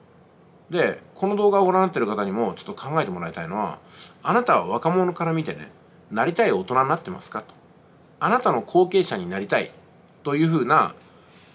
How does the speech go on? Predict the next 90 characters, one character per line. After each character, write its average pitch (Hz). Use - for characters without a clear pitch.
憧 175
れ 208
て 202
く 185
だ 190
さ 185
っ -
て 113
る 85
若 -
者 120
は 104
い 98
ま 147
す 160
か 156
っ 160
て 107
こ 95
と 104
が 107
答 165
え 143
な 101
ん 85
じ 82
ゃ 82
な 76
い 76
か 85
な 85
と -
思 71
う -
ん -
で -
す -
よ。 -
若 131
者 175
が 170
あ 185
な 196
た 156
の 104
姿 98
を -
見 80
て、 101
や 135
っ -
ぱ 90
社 -
会 135
に 87
出 95
た 143
く -
な 131
い 104
よ 80
ね、 92
大 113
人 156
に 160
な 107
り 120
た 180
く 117
な 101
い 95
よ 98
ね 123
っ 127
て -
い -
う 82
ふ 95
う 98
に 120
思 123
わ 190
せ 180
て 156
い 160
る 156
と 196
し 190
た 220
ら 120